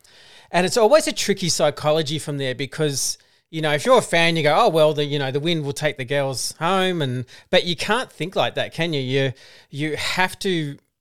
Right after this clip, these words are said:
you can't just rely on just naturally having a, you know, a two-goal wind, uh, available to you. Y-, you know, the other team's just as desperate, and this is their last quarter,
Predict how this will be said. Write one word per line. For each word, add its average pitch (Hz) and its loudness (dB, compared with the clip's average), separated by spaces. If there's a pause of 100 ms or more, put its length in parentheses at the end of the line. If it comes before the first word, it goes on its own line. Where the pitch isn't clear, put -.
(160)
you 147 -12
can't 156 -4
just 156 -8
rely 139 0
on 135 -4
just 135 -8
naturally 131 -4 (160)
having 143 -2
a, 131 -4
you 135 -6
know, 113 -4
a 131 -2
two-goal 131 -2
wind, 127 -4 (420)
uh, 123 -2
available 135 -2
to - -8
you. 123 -10 (140)
Y-, 160 -20
you 156 -6
know, 127 -4
the 143 0
other 170 2
team's 170 -2
just 165 2
as 151 -4
desperate, 147 0
and 139 -10
this 147 -6
is 127 -8
their 147 0
last 139 -2
quarter, 139 -4